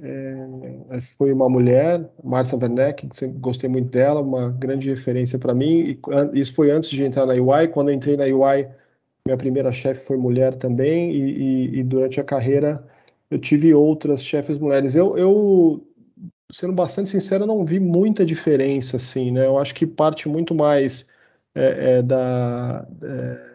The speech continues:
às vezes as pessoas têm algum certo preconceito, né? Porque falar, porque a mulher tem que ser, é, ela é mais assim, né? Ou ela é mais intuitiva, o homem é mais analítico. Acho que isso tem um pouco de clichê nessas, nessas coisas, tá um pouco, tá muito mais no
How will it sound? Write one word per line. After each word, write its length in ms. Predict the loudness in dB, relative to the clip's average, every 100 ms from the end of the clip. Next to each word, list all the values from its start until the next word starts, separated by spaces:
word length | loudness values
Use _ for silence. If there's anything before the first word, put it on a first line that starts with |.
| _ _ -4
às 180 | 2
vezes 160 | 4 2
as 100 | 0
pessoas 280 | 0 0 2
têm 100 | 2
algum 200 | 2 0
certo 300 | 2 0 2
preconceito, 760 | -2 -2 -4 -2 0 0 -2
né? 160 | -4 -4
Porque 340 | -6 -6 -6 -8 -14 _ _ _ _
falar, 280 | 0 2
porque 160 | 2 0
a 40 |
mulher 540 | 0 0 2 2 0 -4
tem 160 | -10
que 80 | -10
ser, 560 | -8 -4 -2 -2 -4 -6 -12
é, 320 | -10 -8 -4
ela 100 | -2
é 40 |
mais 260 | 0 0 -2
assim, 500 | -6 -6 -4 -2 -2
né? 200 | 0 2
Ou 100 | 2
ela 120 | 2
é 20 |
mais 260 | 0 -2 -4
intuitiva, 720 | -4 -4 -4 -2 0 0 2
o 80 | 2
homem 280 | 2 0 -4
é 40 |
mais 300 | -2 -4 -2
analítico. 640 | -4 -2 0 0 -2 -2
Acho 100 | -4
que 80 | 0
isso 260 | -2 -2 -2
tem 120 | -2
um 80 | 0
pouco 260 | 0 0
de 80 | -2
clichê 560 | -2 -2 -2 0 2 2
nessas, 500 | 0 -2 -8 -10 -20 _ _ _ _
nessas 300 | -8 -2 -4
coisas, 260 | 0 2 2
tá 80 | 2
um 80 | 0
pouco, 200 | -2 -2
tá 100 | -4
muito 240 | -4 -4
mais 320 | -2 0 0
no 80 | -2